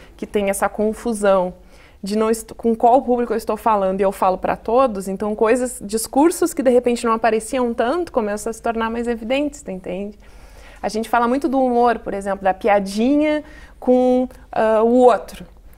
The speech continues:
Então a piadinha com o outro é uma coisa que eu não falo na frente do outro, eu falo na frente de um outro público. Mas essa piadinha, ela reforça preconceitos, ela reforça posicionamentos,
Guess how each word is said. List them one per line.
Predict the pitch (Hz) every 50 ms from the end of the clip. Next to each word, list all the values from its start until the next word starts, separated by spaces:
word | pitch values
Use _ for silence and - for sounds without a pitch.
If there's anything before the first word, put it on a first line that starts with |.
| - - - - - - -
Então | 202 208 208 220 226
a | 233 233
piadinha | 233 277 254 254 240 240 294 370 392 -
com | - 254
o | 247
outro | 254 285 277 254
é | 240
uma | 226 220 226
coisa | - 240 226 220 220
que | 214 233
eu | 233
não | 254 294
falo | - - 330 440
na | 440 -
frente | - 202 196 - -
do | -
outro, | - - - - - - - - - - - - - - - - - - - -
eu | 190 185 180
falo | - 196 190 185
na | 196 196
frente | - 226 220 226 -
de | 277
um | 302 285
outro | 254 262 269 -
público. | 403 370 330 247 220 208 - - - - - - - - - - - - -
Mas | - 196 185 196
essa | 202 202 - 208
piadinha, | - 214 196 190 185 190 220 247 302
ela | 247 190
reforça | 190 190 190 - 196 190 - 196
preconceitos, | - 233 220 - 330 349 330 - 330 302 285 254 233 -
ela | - 190 180 180
reforça | 185 196 - - 196 196 - 196
posicionamentos, | - 202 196 208 - 226 214 220 233 254 269 269 262 254 254 254 247 - -